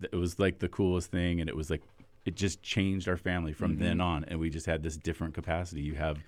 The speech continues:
Speaker 1: something that you can love, something that just adds to your household, and I think everybody should do it.
Speaker 2: Yeah, it's, it's fun to have a pet. We can't have a dog because we're not home, uh, but we do have a couple of cats, and, and we get a kick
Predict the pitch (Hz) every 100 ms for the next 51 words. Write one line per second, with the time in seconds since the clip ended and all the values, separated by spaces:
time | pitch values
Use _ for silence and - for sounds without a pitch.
0 | - - - - 85 82 78 78 80 78
1 | 76 95 98 92 90 82 82 87 85 -
2 | 85 87 - 82 76 85 - 73 76 76
3 | - 78 82 80 80 80 - - 92 82
4 | - - - 143 117 147 123 160 151 117
5 | - 110 101 98 95 90 78 101 95 120
6 | 110 139 151 147 147 127 127 127 123 110
7 | 104 107 101 - _ - 185 175 147 131
8 | 180 170 110 - - - 101 113 107 110
9 | 110 95 - 104 98 85 98 92 90 -
10 | 98 98 95 92 85 101 98 - 101 87
11 | 127 117